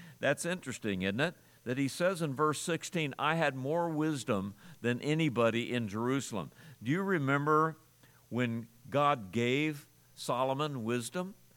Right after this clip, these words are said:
Remember back in First Kings, and it's in First Kings three twelve where God says this to, to Solomon, "Behold, I have done according to your words.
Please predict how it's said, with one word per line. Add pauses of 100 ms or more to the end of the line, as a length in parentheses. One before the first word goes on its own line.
(160)
Remember
back
in
First
Kings, (120)
and
it's
in
First
Kings
three
twelve (240)
where
God
says
this
to, (100)
to
Solomon, (200)
"Behold, (220)
I
have
done
according
to
your
words.